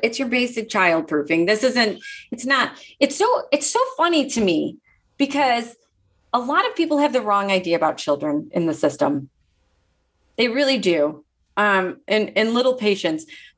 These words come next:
And I just wanna clarify something really quick. This is a long, I'm trying to cut a long story short, but one,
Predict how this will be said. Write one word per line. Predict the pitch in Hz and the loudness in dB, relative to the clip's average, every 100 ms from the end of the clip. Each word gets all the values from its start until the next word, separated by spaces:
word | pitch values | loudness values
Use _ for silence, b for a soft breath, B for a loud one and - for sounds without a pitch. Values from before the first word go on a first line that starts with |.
| _ _ _ | _ _ _
And | - 254 | 0 0
I | - | 2
just | 277 415 381 | 0 0 2
wanna | 349 269 | 2 0
clarify | - 285 247 247 196 | 0 0 2 0 0
something | 202 190 190 | 0 0 0
really | 190 185 | 2 0
quick. | - 165 - | 0 -4 -4
This | - 214 | -2 0
is | 196 | 0
a | 180 | 2
long, | 180 180 175 - 190 | 2 2 0 -4 -4
I'm | 185 - | -4 -4
trying | - 202 | -2 0
to | 180 | 0
cut | - 165 | 0 2
a | |
long | 165 165 | 2 0
story | 156 175 156 | 0 -2 0
short, | - 165 - | 0 0 0
but | 180 - B B - | -2 -4 B B -4
one, | 285 311 262 240 - | 0 2 0 -4 -8